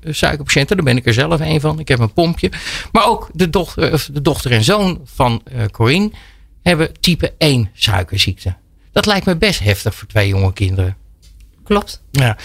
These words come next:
Speaker 2: Ja.
Speaker 1: En dan zegt men vaak over het verhaal wat Wim vertelt: hè, dat je met voeding heel veel kunt doen.
Speaker 2: Ja.
Speaker 1: En heel, hè, en, eh, zwart-wit gezegd, beperk die koolhydraatinname. Dan ga je alles, dan gaat het een stuk beter. Dus dan heb je dus minder, eh, eh,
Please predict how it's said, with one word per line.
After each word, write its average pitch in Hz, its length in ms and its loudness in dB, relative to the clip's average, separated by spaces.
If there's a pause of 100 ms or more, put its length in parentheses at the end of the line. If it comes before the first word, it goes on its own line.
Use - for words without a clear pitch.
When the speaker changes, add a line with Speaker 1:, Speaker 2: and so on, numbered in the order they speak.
Speaker 2:
Ja. 208 120 2
Speaker 1:
En 180 80 2
dan 135 100 2
zegt 170 240 0
men 170 120 2
vaak 214 360 -2
over - 200 -2
het 127 100 -2
verhaal 139 380 0
wat 117 140 -6
Wim 165 220 0
vertelt: 185 440 0
hè, 165 100 0
dat 160 180 -6
je - 80 -2
met 110 180 0
voeding 156 380 2
heel 190 240 2
veel 131 240 0
kunt 101 220 0
doen. 147 260 0 (260)
Speaker 2:
Ja. 107 100 -2
Speaker 1:
En 120 100 4
heel, 185 280 2
hè, 165 300 -2
en, 123 220 -2
eh, 117 140 -10 (100)
zwart-wit 156 520 0
gezegd, 120 460 0
beperk 135 440 0
die 120 100 -6
koolhydraatinname. 123 1160 2 (300)
Dan - 100 2
ga 143 140 0
je 127 120 0
alles, 113 280 0 (140)
dan 117 180 0
gaat - 180 -4
het 113 160 0
een 110 60 -2
stuk 120 260 -2
beter. 190 420 -2 (420)
Dus 113 100 0
dan 117 100 2
heb 107 120 0
je 117 60 -2
dus 107 160 2
minder, 135 540 2 (280)
eh, 110 260 2
eh, 110 60 -2